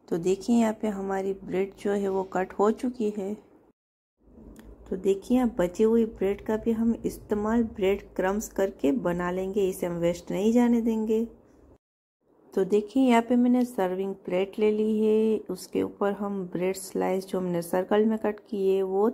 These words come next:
तीन रख दूँगी। आपके पास जो square shape में है तो आप यहाँ पे चार bread भी रख सकते हैं। तो अब इसके ऊपर हमने जो दूध तैयार किया है वो डाल देंगे।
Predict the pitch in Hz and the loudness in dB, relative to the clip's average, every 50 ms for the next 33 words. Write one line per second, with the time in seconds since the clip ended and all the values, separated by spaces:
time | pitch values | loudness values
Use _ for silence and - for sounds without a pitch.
0 | - - - 190 185 196 196 185 175 170 170 165 165 - 170 170 170 170 165 - | -2 -6 -6 -6 -4 -4 -4 -2 0 0 -2 -2 -2 -4 -4 -4 -4 -4 -2 -2
1 | 175 175 - - - 214 214 - 214 214 220 214 - 214 208 208 - - - 190 | -2 -4 -4 -4 -4 -4 0 0 0 2 0 0 -2 -4 -6 -6 -8 -8 -4 -2
2 | 185 190 196 190 - 208 202 - 214 202 208 214 214 - 190 190 190 - 190 196 | 0 0 -2 -2 -4 -6 -4 -4 -4 -4 -4 -4 -2 0 -2 0 0 0 -2 -2
3 | 190 190 190 - 220 247 277 - - 202 180 180 180 180 180 180 180 196 - - | -2 -4 -4 -2 -4 -4 -4 -4 -2 0 0 0 0 0 -2 -4 -4 -4 -2 -2
4 | 196 190 190 180 180 - - - - - - - 233 233 226 226 220 247 - - | -2 -2 -2 -4 -6 -8 -10 -12 -12 -10 -6 -2 -2 0 2 0 0 -2 -4 -8
5 | - - - - - - - _ _ - _ _ - - - - 175 208 214 220 | -18 -20 -20 -20 -20 -20 -20 _ _ -20 _ _ -8 -4 0 2 2 2 2 2
6 | 220 220 - - 214 214 214 214 214 220 214 214 202 196 190 185 - 180 175 175 | 0 0 0 2 2 2 2 2 2 0 2 0 -2 -4 -6 -6 -6 -6 -6 -4
7 | 175 190 214 226 233 220 - - - 190 185 190 190 196 196 208 - - 226 208 | -2 0 0 0 0 -2 -4 -2 -2 0 0 2 2 0 -2 -4 -4 -2 -2 0
8 | 208 208 214 220 208 202 196 180 180 185 196 196 208 208 208 208 208 214 214 214 | 0 0 0 0 -2 -2 -2 -2 0 0 2 2 2 2 0 0 2 0 0 0
9 | 208 214 226 214 220 | 0 0 2 2 2